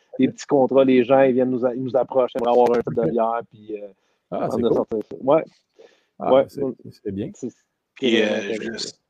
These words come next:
Speaker 3: je voulais savoir, à Saint-Jean, il y a, il y a deux micros à date, ou il y en a plus, ou y a-tu, euh, parce que ça
Speaker 1: Euh,
Speaker 3: foisonne quand même dans sa Rive-Sud, là.
Speaker 1: Ben, je te dirais qu'à Saint-Jean, ça bourgeonne pas mal, en fait, là. T'as, t'as,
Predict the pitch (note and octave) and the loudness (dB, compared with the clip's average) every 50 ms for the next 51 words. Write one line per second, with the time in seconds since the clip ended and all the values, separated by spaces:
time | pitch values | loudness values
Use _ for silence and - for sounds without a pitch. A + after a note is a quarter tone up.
0 | _ _ _ _ _ _ _ _ - - A2+ A#2 A2+ - B2+ - A2+ C#3 D#3 C#3+ | _ _ _ _ _ _ _ _ -16 -12 -10 -6 -2 0 0 2 4 4 4 4
1 | B2 - - C#3 B2 A#2 A2 G#2 C3+ D3+ E3 D3+ A#2+ A2+ A2 G#2 G2 G#2+ A2+ A2 | 4 4 4 4 4 4 4 4 4 4 4 4 4 4 4 4 0 -2 -4 -4
2 | A2 B2 C#3+ E3 D#3+ D3+ C#3 - - D3+ F3 G#3+ C4 C4+ A#3+ G#3 F3 F3+ G3+ A3 | 0 2 4 4 4 2 0 0 -2 0 2 2 2 2 0 0 0 0 -2 -2
3 | A3+ - - C3+ C3 B2 B2 A#2 A2 - - F#3 A#3 C4+ C#4 - - - - C#3 | -4 -2 2 4 4 4 4 2 0 0 -2 -2 -2 -2 -4 -6 -6 -4 -4 -2
4 | B2 A2+ G#2+ - - - C#3 C3+ C3 C3+ C3+ C3 C3 C3 B2+ B2 A#2+ A#2+ A#2 A2 | -2 -2 -2 -2 -4 -4 -4 -6 -4 -4 -2 0 0 0 0 0 0 0 0 -2
5 | G2+ G#2+ - - - A2+ - A#2+ A2 A2+ C#3 B2 A2 - C#3 C#3+ D3 C#3 C3+ A#2+ | -2 -4 -4 -4 -2 0 0 2 4 4 4 4 6 6 6 6 6 4 4 4
6 | A#2+ A#2+ A#2+ C3 D3 D3 C3+ B2+ A#2+ - - C3 A#2+ A#2 A2+ A2+ A#2+ A2+ G#2 - | 4 6 6 6 4 6 6 6 6 4 4 2 2 2 2 -2 -2 -2 -2 0
7 | - - E3+ G3+ A#3 B3 A3 G#3+ G#3+ G#3 G3 F3+ E3 D3+ C#3 C3+ _ _ - - | 2 4 4 4 2 2 0 2 2 2 2 2 0 0 -2 -4 _ _ -20 -18
8 | - - - - - B2+ B2+ B2+ - D#3+ C#3+ B2+ D3+ F#3+ - C4+ G#3+ - - C3+ | -16 -14 -4 2 4 4 4 4 4 2 4 4 4 4 4 2 2 4 4 4
9 | B2 B2 C#3 F3 F3+ - E3 C#3 B2+ B2+ A#2 A#2+ A#2 C#3 D#3 F3 E3 D#3 A#2+ B2 | 6 6 6 4 4 2 -2 -2 0 -2 -2 0 0 0 0 2 0 0 0 0
10 | C3+ F#3 G3 D3+ A#2 A2 - F3 G3+ - F3 D#3+ - - A#2+ A2 C3+ A#2 - - | -2 -2 0 0 -2 0 -2 -4 -4 -2 -4 -4 0 0 -2 -2 -2 -4 0 2
11 | B2+ B2 A#2+ A#2+ A#2 A#2 A#2 A#2 A2+ | 4 4 4 4 4 2 2 2 0